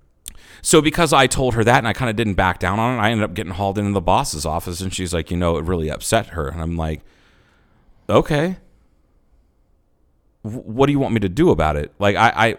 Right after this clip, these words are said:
you want me to apologize? Because I'm not sorry. I'm not gonna lie to her 'cause it's the fucking truth."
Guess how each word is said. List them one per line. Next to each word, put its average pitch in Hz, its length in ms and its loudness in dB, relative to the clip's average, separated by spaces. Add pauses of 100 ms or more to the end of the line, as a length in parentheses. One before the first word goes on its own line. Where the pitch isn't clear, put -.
(140)
you 151 40 4
want 143 60 4
me 135 60 4
to 117 60 6
apologize? 160 720 4
Because 131 300 2
I'm 135 100 4
not 175 220 2
sorry. 135 360 4
I'm 110 80 2
not 139 80 0
gonna 95 160 0
lie 107 340 0
to - 180 -8
her 76 200 -6 (520)
'cause 185 180 2
it's 175 120 0
the 180 80 -4
fucking 170 320 0
truth." - 500 -4